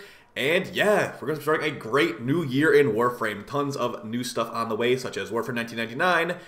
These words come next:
full cross save, uh, you know, Whispers on the Wall, Gauss Prime, et cetera, et cetera. And I'm even expecting Infested Liches this year, too. So let's get into this weekly reset before I get too excited and start just blabbering on.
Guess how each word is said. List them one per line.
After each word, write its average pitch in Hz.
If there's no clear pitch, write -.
full 202
cross 160
save, 143
uh, 98
you 107
know, 98
Whispers 175
on 160
the 147
Wall, 143
Gauss 165
Prime, 151
et 143
cetera, 135
et 123
cetera. 113
And 107
I'm 131
even 143
expecting 120
Infested 135
Liches 117
this -
year, 107
too. 147
So 131
let's 160
get 180
into 175
this 175
weekly 143
reset 127
before 120
I 113
get 113
too 160
excited 135
and 120
start 120
just 101
blabbering 117
on. 139